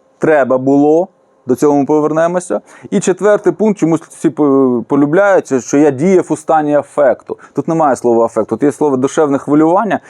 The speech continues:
Діагностувати це майже неможливо. Тобто розповідати копам, що я сильно хвилювався, це марна трата часу, бо копи цю експертизу не роблять, а постфактум с-, ніякий експерт не скаже, що ви сильно хвилювалися.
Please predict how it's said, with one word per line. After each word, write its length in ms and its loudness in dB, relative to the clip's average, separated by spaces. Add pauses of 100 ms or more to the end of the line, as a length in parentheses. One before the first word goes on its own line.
(200)
Діагностувати 800 -2
це 140 -4
майже 320 0
неможливо. 580 0
Тобто 260 -6
розповідати 560 0
копам, 360 -2
що 120 -2
я 120 2
сильно 360 -2
хвилювався, 640 0 (480)
це 140 -2
марна 400 -2
трата 300 -2
часу, 320 -2
бо 140 -4 (120)
копи 260 -2
цю 220 0
експертизу 500 0
не 120 2
роблять, 380 0 (360)
а 80 -2
постфактум 800 -2
с-, 120 -4
ніякий 640 2
експерт 360 -2
не 80 -2
скаже, 260 0
що 120 -4
ви 80 0
сильно 280 -2
хвилювалися. 720 0